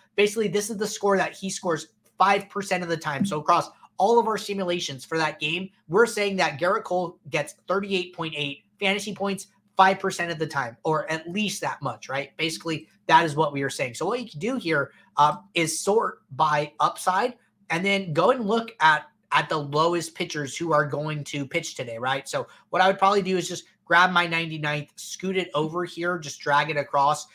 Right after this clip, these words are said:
so I can be, uh, closer to my projection and, and, you know, salary and all these other things that I wanna see here. And then just see, like, who has the, the lowest upside here, right? And then I don't really care about all of these, uh, non-starters here,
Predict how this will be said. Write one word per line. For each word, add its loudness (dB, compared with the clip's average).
so 2
I 6
can -10
be, -2
uh, 0
closer -4
to -10
my -6
projection -4
and, -6
and, -8
you -12
know, -6
salary 4
and -6
all 0
these -6
other -4
things -12
that 0
I 0
wanna -6
see -10
here. 0
And 4
then 2
just -6
see, -2
like, 2
who 0
has 6
the, 0
the 0
lowest 2
upside -2
here, -12
right? 0
And -2
then -4
I 4
don't 6
really 0
care 2
about 2
all 0
of 0
these, -6
uh, 0
non-starters -2
here, -2